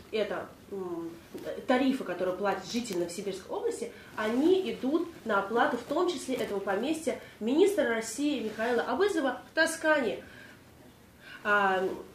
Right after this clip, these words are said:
и в этом ролике, который вчера выпустил Фонд борьбы с коррупцией, где Алексей Навальный рассказывает про эту историю, про это поместье, он также рассказывает про связь Михаила Абызова с этой историей. А именно очень всё просто.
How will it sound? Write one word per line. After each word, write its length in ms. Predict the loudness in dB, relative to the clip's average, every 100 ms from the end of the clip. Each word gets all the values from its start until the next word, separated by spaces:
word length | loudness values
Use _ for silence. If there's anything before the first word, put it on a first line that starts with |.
| -2
и 180 | 2 6
в 180 | 6
этом 240 | 6 4 4
ролике, 380 | 6 4 2 0
который 320 | 0 2 2
вчера 280 | 4 4 6
выпустил 440 | 4 -2 0 0 -2 -10 -6
Фонд 180 | 0 2
борьбы 220 | 2 0
с 60 |
коррупцией, 560 | 0 0 0 0 -2 -2
где 120 | 0
Алексей 280 | 0 0 -2
Навальный 360 | -2 0 0 0
рассказывает 600 | 0 -2 0 2 0 -2
про 140 | -2
эту 180 | -2 -4
историю, 400 | -2 0 2 0
про 180 | -2 -2
это 140 | -2
поместье, 540 | -4 -2 -2 -2 -2 -6 -12 -8
он 100 | -4
также 200 | 0 0
рассказывает 640 | 2 0 0 -2 0 -4 -6 -6
про 160 | -2 -2
связь 320 | 0 0 0 -4
Михаила 320 | -8 -4 -2
Абызова 320 | -2 0 -2 -2
с 100 | -4
этой 240 | -4 -4
историей. 400 | -6 -4 -4 -6 -12 -20 -16
А 120 | -2 4
именно 220 | 4 4
очень 240 | 0 0 0
всё 140 | -2
просто. 400 | 0 -2 -2 -6